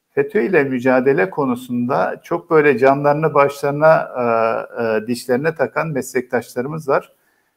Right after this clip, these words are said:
Bu başsavcılarımız da bunlardandır.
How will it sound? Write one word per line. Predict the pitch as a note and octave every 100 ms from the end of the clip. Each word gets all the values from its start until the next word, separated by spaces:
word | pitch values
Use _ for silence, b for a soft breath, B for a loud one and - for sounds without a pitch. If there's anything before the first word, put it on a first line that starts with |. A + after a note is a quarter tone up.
| _ -
Bu | C3 C3+ C#3 -
başsavcılarımız | C3+ C3+ - C3+ A#2+ B2 C3 C#3 C#3 B2
da | A#2+
bunlardandır. | A#2+ B2 C3 A#2+ C3 C#3+ D#3 B2+ G#3 - -